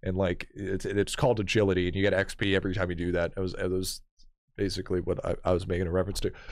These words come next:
But anyways... I mean, I, I'm surpri-, I'm surprised, but there's so many RuneScape mechanics taken and put into Eidolon that we're, we're not all very inside with, with RuneScape. Show chat. I'm not gonna show chat what a fucking agility is. It's already a thing.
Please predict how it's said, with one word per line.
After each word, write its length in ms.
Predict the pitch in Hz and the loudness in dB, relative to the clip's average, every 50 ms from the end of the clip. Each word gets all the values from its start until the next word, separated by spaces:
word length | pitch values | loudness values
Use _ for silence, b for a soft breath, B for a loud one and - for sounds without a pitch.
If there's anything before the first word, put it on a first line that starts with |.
| B B B B B B B | B B B B B B B
But 120 | 151 156 | 4 6
anyways... 580 | 185 214 220 196 147 135 127 120 - - - - - - - - _ _ | 6 6 6 6 4 4 4 2 2 0 -2 -4 -8 -12 -12 -14 _ _
I 100 | - 131 | 2 4
mean, 120 | 143 147 147 | 4 4 4
I, 200 | 143 - 139 147 | 4 2 2 2
I'm 80 | 156 | 2
surpri-, 280 | 143 - 151 - - - | 2 2 2 2 2 4
I'm 140 | 131 135 131 | 4 4 2
surprised, 520 | - 131 - 139 127 120 113 113 98 107 | 2 0 4 4 4 6 4 4 2 2
but 80 | 110 110 | 2 4
there's 160 | 113 110 - | 4 4 6
so 140 | - 135 123 | 6 6 6
many 180 | 127 127 123 | 6 6 4
RuneScape 540 | 113 98 101 101 104 107 - - 120 107 - | 4 4 4 4 4 2 2 4 2 4 4
mechanics 400 | 110 104 - 107 104 104 104 - | 4 4 4 6 6 4 4 2
taken 500 | - - 101 95 - - 110 117 117 113 - - - | 2 2 2 2 2 2 2 0 0 -2 -4 -6 -4
and 180 | - 101 95 90 | -2 0 0 2
put 180 | - 104 104 101 | 2 2 2 2
into 240 | 107 101 95 101 87 92 90 - | 2 2 2 2 0 0 0 2
Eidolon 360 | 90 90 98 98 101 101 101 101 | 2 4 6 6 6 6 4 2
that 160 | 95 76 - - - _ _ _ | 2 0 -2 -4 -14 _ _ _
we're, 200 | 87 85 82 82 | -4 -2 -2 0
we're 180 | 87 90 90 92 | 0 0 0 2
not 240 | 92 90 87 85 - | 2 2 2 2 2
all 280 | - 90 87 85 87 - - - _ - | 4 4 6 6 4 2 -2 -8 _ 0
very 340 | 95 90 87 87 87 98 104 - - _ _ _ - - - | 2 2 2 2 0 -2 -4 -8 -16 _ _ _ -18 -10 -8
inside 460 | 95 87 - - 92 87 87 87 82 - - - | -6 -4 0 2 2 4 4 4 2 0 -2 0
with, 240 | 95 87 78 - - - _ _ _ _ _ | 2 2 2 0 -4 -20 _ _ _ _ _
with 140 | - - - - - - | -16 -16 -16 -16 -12 -6
RuneScape. 320 | 98 92 87 - 95 90 - B B B B | -6 -4 -2 0 -2 -2 -2 B B B B
Show 180 | - 151 147 | 2 4 4
chat. 380 | 147 - - 160 143 147 175 175 | 4 4 4 4 4 4 2 2
I'm 80 | - 131 | 2 4
not 60 | 139 143 | 4 6
gonna 100 | 143 127 | 6 6
show 200 | - - 131 123 | 6 6 4 4
chat 380 | - - - 131 123 113 104 | 4 4 2 2 2 2 2
what 120 | 117 117 101 | 2 2 2
a 40 | |
fucking 280 | - - 120 107 - 95 | 2 2 2 2 2 2
agility 400 | 95 95 90 90 90 87 82 78 | 0 2 2 4 4 4 2 2
is. 220 | 80 80 - - - - - _ _ _ _ _ _ - _ _ _ _ - - - - - - | 0 -2 -4 -6 -10 -14 -18 _ _ _ _ _ _ -20 _ _ _ _ -20 -20 -20 -20 -10 0
It's 80 | - 143 | 4 6
already 200 | 127 120 117 113 | 6 8 6 6
a 20 | |
thing. 320 | - 123 117 120 127 127 | 6 4 4 4 2 0